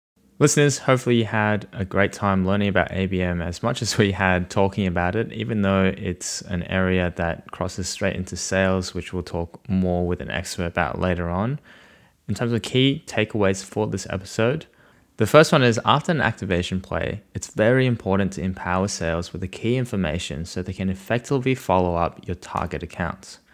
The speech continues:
The second is a feedback loop between marketing and sales is vital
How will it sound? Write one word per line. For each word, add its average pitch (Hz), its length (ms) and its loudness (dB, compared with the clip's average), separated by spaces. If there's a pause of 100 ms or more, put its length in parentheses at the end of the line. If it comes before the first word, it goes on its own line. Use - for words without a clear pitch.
(580)
The 113 60 -4
second 143 360 4
is 110 320 4
a 95 120 -10
feedback 156 560 0
loop 104 220 0
between 98 340 -2
marketing 101 440 2
and 120 100 0
sales - 380 -2
is 95 120 -2
vital 98 640 2